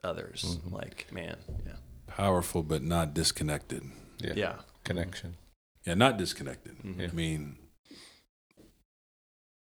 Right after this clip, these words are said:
Speaker 2: we reference our own story, you know, but I remember people that were so powerful in a pulpit, but were inaccessible.
Speaker 3: Yeah.
Speaker 2: And as such, their gift was inaccessible. And the
Speaker 1: Mm-hmm.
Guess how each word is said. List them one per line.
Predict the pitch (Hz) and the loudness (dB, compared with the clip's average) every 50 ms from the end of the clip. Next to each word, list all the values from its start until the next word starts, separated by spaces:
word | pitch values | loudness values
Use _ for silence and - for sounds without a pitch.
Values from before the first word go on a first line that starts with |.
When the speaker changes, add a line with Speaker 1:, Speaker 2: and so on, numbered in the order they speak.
| _ _ - | _ _ -8
Speaker 2:
we | 107 98 90 87 | -2 0 2 4
reference | 87 90 90 87 - 85 78 - - | 6 6 6 4 2 0 2 2 4
our | 76 73 73 | 4 2 2
own | 71 67 67 | 0 -2 -2
story, | - - - 76 73 76 76 73 73 | -2 -2 0 0 0 0 0 -2 -2
you | 76 73 80 | -4 -2 -2
know, | 78 76 76 78 | 0 0 0 0
but | 76 78 76 | 0 0 2
I | 78 78 80 76 71 - | 2 4 2 2 0 -4
remember | 71 76 76 80 78 78 78 76 73 71 71 | -4 -2 0 0 2 2 2 0 0 -2 -2
people | 71 - 80 78 78 78 76 76 | -4 -6 -6 -6 -4 -4 -4 -2
that | 69 67 64 - - - - _ _ - | -2 -2 -4 -4 -8 -14 -20 _ _ -14
were | 92 82 76 73 - | -10 -8 -6 -4 -2
so | - - 85 80 | -2 0 0 -2
powerful | - - - 82 80 80 78 - - 76 | -2 -2 0 2 2 2 0 0 -4 -6
in | 71 | -6
a | 69 | -6
pulpit, | - - - 101 95 - - 71 - - | -8 -6 -4 -2 -2 -2 -4 -6 -8 -6
but | - 73 69 - - - | -6 -6 -6 -6 -8 -10
were | - 71 71 69 65 60 - - _ _ - | -8 -4 -4 -4 -4 -6 -8 -14 _ _ -2
inaccessible. | - 85 - 73 - - - - 67 - - - - - - - - - - - _ - | 0 2 2 2 2 2 4 4 4 4 2 2 0 0 -4 -8 -10 -12 -14 -16 _ -2
Speaker 3:
Yeah. | - 71 65 - - - - - - - - - - - - - | 0 0 0 -2 -6 -16 -20 -20 -20 -20 -20 -20 -20 -14 -6 0
Speaker 2:
And | 92 90 90 | 2 4 4
as | 90 87 - | 4 6 6
such, | - - - 98 98 - - - | 6 8 8 8 6 6 4 4
their | 87 80 78 | 4 4 4
gift | 76 - 85 90 92 - - | 4 4 6 6 6 4 2
was | 82 78 78 | 2 2 2
inaccessible. | 76 65 65 64 - - - 62 - - - - 57 53 53 - - - - _ _ _ _ _ _ _ _ _ _ _ - | 2 0 0 0 0 0 2 2 0 0 0 -2 -4 -6 -6 -6 -10 -18 -20 _ _ _ _ _ _ _ _ _ _ _ -6
And | 82 80 76 | -4 -2 -2
the | |
Speaker 1:
Mm-hmm. | 71 | 0